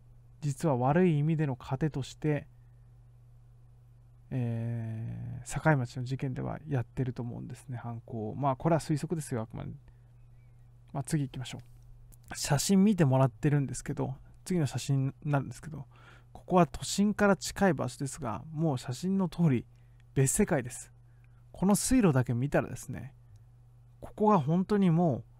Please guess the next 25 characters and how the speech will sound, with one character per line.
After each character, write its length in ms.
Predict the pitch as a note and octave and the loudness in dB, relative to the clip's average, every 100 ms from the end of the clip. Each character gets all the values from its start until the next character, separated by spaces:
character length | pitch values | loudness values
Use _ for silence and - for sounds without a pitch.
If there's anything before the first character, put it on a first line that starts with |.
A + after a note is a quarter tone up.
| - - - | -20 -16 0
東 200 | D#3 F3 | 2 4
京 160 | G#3+ | 4
に 80 | F#3+ | 4
近 320 | - - - | 2 -2 2
い 60 | F#3+ | 2
場 160 | B2+ A2+ | 2 -2
所 140 | D#3+ | 0
な 80 | F#3+ | 2
の 120 | E3+ | 2
か 120 | A#2+ | 0
っ 20 | - - - - - - - - - - - - - - - - | -6 -12 -20 -20 -20 -20 -20 -20 -20 -20 -20 -20 -20 -20 -20 -4
て 100 | C#3+ | -2
思 260 | A2+ C3 | 0 0
っ 60 | F#3+ | -2
ち 180 | - - | -2 -2
ゃ 40 | |
う 80 | C3 | -2
ん 160 | A2 A#2+ | -4 -4
で 140 | C3 | -4
す 180 | - - | -4 -8
よ 120 | A#2 | -8
ね、 220 | A2 A#2+ - - - - - | -8 -12 -14 -20 -20 -20 -8
本 220 | C3 B2 | -2 -2
当 180 | A#2 A2+ | -2 -4
に。 200 | G#2+ G#2 | -4 -8